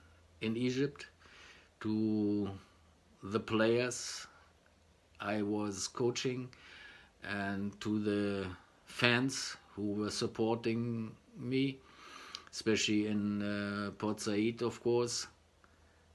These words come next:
because I know this city is crazy for, for football.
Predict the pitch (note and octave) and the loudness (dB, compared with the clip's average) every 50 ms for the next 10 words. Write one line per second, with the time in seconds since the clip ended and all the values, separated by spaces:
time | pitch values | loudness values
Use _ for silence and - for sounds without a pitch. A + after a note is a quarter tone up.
0 | - - - - - - - - F#2 F#2+ F#2 G2+ G2 G2+ G2+ G2 F2+ F2+ F2+ - | -20 -20 -20 -20 -20 -20 -12 -8 -8 -6 -4 -4 -4 -2 -2 -4 -4 -6 -6 -8
1 | - - - - - - G2+ G2+ G#2+ A2 A#2 A2+ G#2+ G2 G#2 G2 - - - - | -8 -8 -10 -8 -6 -4 -2 2 2 4 4 2 2 2 0 -2 -2 -2 -4 0
2 | - A2+ G#2+ A2 G#2+ G2 G2 G2 G2 G2 F#2+ - - - - - - - - - | 0 0 0 0 -2 -2 0 0 -2 -2 -2 -4 -6 -6 -6 -6 -8 -8 -8 -8
3 | - - - - - - A#2 A#2 A#2+ A#2 G#2 G#2+ G#2 G2+ F#2+ E2 E2 - - - | -10 -10 -10 -8 0 2 4 6 6 4 4 0 -2 -2 -2 -4 -8 -12 -20 -20
4 | - - - - - - G2 G2 F#2+ F#2+ G2 F#2+ F#2+ F#2 - - G2+ F#2+ - - | -20 -20 -20 -18 -10 -6 -2 -2 0 0 -2 -2 -4 -6 -4 -4 -4 -4 -2 0
5 | A#2+ A2+ A2 G#2+ F#2+ E2+ F2 F2 | -2 0 0 -2 -4 -4 -4 -6